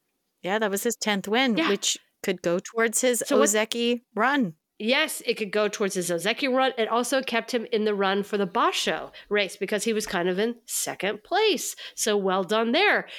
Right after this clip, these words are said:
Speaker 2: And, uh, I'll just say Hoshoryu met Takakeisho, and it was also very, very exciting. Uh, but I'm just gonna abbreviate 'cause we have a whole nother day to talk about.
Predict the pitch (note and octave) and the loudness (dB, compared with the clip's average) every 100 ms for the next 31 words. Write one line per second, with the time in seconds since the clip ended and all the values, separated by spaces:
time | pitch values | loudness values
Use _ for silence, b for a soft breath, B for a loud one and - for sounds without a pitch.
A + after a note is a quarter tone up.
0 | B - A#3 A#3 A3+ A3+ A#3 A#3+ A#3 A3 | B 0 2 4 2 2 0 2 2 4
1 | A3 G#3+ G#3+ G#3+ G#3+ G#3 G#3 G#3+ G#3+ G#3 | 4 4 4 4 4 2 2 2 2 2
2 | G#3+ - A#3+ A#3 G3+ G#3+ - G#3+ G3 G#3+ | 2 2 2 2 0 -2 0 0 0 0
3 | G#3+ - G#3+ G#3+ G#3+ A#3+ D4 F#4+ F#4+ b | 0 0 2 2 4 4 4 2 0 b
4 | b b _ G#3+ G#3+ - - G3 G3 F#3+ | b b _ -2 0 -2 -4 -4 -4 -4
5 | G#3 A3 - D#4+ G4+ A4 - B B - | 0 0 2 2 4 2 -2 B B -4
6 | G#3 G3+ G3+ A3+ G3+ F#3 F3 F3 G#3+ G3 | 0 0 0 0 0 0 -4 -2 0 0
7 | F#3+ F#3+ G3 G3 G3+ G3 - G#3 A3 C4+ | 2 2 0 0 0 0 0 0 0 2
8 | F4 F4 B B _ _ _ _ - A3 | 2 0 B B _ _ _ _ -2 0
9 | G#3 G#3+ G#3+ A#3 B3+ B3 D4 D#4+ D#4 D4+ | 2 2 2 2 2 0 -2 0 2 2
10 | C4 C4+ D4+ D#4 D#4+ F4 F4 B3+ B3 B3+ | 0 2 2 4 2 2 0 0 0 0
11 | A3+ C4 B3+ C4 B3+ C4+ A#3 B3+ C4 C4 | 0 0 2 2 2 0 0 -2 -2 0
12 | D#4 | 0